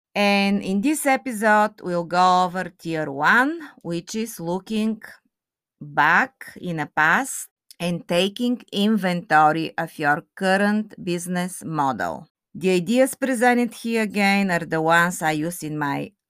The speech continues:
own business that I've learned from my own mentors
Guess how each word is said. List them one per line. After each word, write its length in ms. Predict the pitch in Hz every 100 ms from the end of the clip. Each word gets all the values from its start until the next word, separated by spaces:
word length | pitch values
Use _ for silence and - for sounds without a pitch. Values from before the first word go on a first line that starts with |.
| _ _ 165
own 240 | 185 190
business 680 | 190 226 226 254 262 - -
that 260 | - 165 -
I've 240 | 165 185
learned 380 | 202 214 220 220
from 220 | 170 160
my 280 | 156 147 156 _ -
own 340 | 180 220 226
mentors 680 | 226 220 220 208 202 202